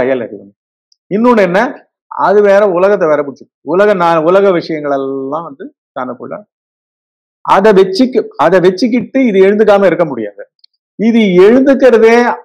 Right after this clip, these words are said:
அம்மையமா தான் எழுந்துக்கிறது, அயல் அறிவா. எழுந்துட்டதுக்கு மேல இன்னொரு அயல் அறிவை போய், அயல் அறிவு,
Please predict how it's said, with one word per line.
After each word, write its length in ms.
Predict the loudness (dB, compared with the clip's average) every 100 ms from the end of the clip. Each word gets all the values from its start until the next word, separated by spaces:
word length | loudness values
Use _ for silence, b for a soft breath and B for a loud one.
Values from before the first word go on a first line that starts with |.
| -4
அம்மையமா 380 | 0 0 2 0
தான் 140 | 0 -2
எழுந்துக்கிறது, 440 | -4 -8 -10 -8 -2
அயல் 220 | 0 2 0
அறிவா. 260 | -2 -10 -16 _ _ _ 0
எழுந்துட்டதுக்கு 720 | 2 4 2 2 0 0 -2 -2
மேல 260 | 0 2 2
இன்னொரு 320 | 0 2 4 4
அயல் 260 | 4 4 2
அறிவை 220 | 2 -2 -2
போய், 180 | -4 -6 -10 _ _ -2
அயல் 280 | 2 4 4
அறிவு, 180 | 2